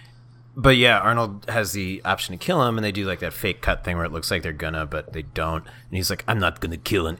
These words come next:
innocent person, even if he's scum like you.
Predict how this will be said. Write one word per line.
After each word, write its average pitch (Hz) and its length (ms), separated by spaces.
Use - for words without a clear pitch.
innocent 87 640
person, 85 420
even 95 260
if 87 140
he's 85 160
scum 90 480
like 73 300
you. 85 400